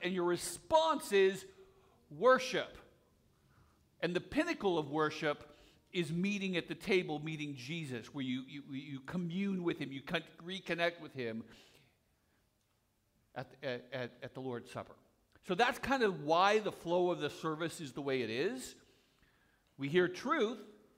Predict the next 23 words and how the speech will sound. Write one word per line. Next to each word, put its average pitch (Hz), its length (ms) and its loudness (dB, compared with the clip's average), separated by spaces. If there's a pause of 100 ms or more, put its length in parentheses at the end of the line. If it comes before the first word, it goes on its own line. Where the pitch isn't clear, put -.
(560)
and 156 240 -2
then 151 320 2
we 135 100 -4
worship. 127 640 -6 (3000)
That's 156 200 0
both 190 240 -2
how 180 120 -2
we 156 100 -4
do 147 100 -8
the 135 100 -14
sermon, 117 600 -12 (760)
and 131 100 -6
that's 147 160 -4
what - 120 -20
the 160 60 -20
sermon's 165 340 -14
about 147 280 -8
today. 107 340 -14 (840)
Moving 143 320 -2
from 123 300 -8 (560)
doctrine 160 640 -2 (1160)
to 160 120 -10
doxology, 139 1200 2